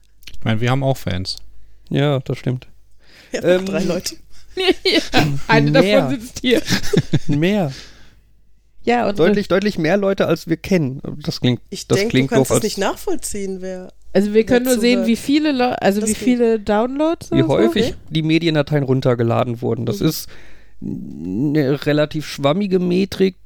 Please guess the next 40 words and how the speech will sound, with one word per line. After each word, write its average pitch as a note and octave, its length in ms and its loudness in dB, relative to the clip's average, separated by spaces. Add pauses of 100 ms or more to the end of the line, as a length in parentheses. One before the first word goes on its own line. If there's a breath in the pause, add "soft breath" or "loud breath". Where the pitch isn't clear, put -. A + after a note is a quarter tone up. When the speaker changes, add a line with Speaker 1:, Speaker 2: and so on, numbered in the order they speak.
(140)
Speaker 2:
weil D3+ 580 0
wenn D3+ 140 -4
du D#3+ 80 -2
irgendwie D#3 540 -2
in D3 140 0
dem, C#3 420 0
diesem C3+ 340 0
Webplayer E3 560 0
zum - 160 -6
Beispiel D3+ 260 0
irgendwie C#3+ 220 0
auf - 180 -2
Play F#3+ 220 2
drückst, G3 320 -2
dann D3 80 -2
irgendwie D3 220 -2
ein - 40 -6
paar C#3+ 180 0
Sekunden C3 420 0
hörst, E3+ 300 0
dann C3 140 -2
stoppst - 380 -2
und C#3+ 80 -4
dann C#3 100 0
Speaker 3:
Ja, C3+ 60 -4
Speaker 2:
später D#3 260 2
Speaker 3:
das D3 40 0
Speaker 2:
wieder C#3 120 2
Speaker 3:
mach C#3 60 2
ich D#3+ 60 2
ja F#3 60 2
Speaker 2:
hinkommst E3+ 220 0
Speaker 3:
oft, D#3 60 0
Speaker 2:
und C#3+ 60 -4
wieder D#3+ 120 2
Speaker 3:
das D#3 80 2
Speaker 2:
hörst. D#3 160 2
Speaker 3:
war F#3 140 0
ich. - 380 -4
<laughs> A4+ 40 2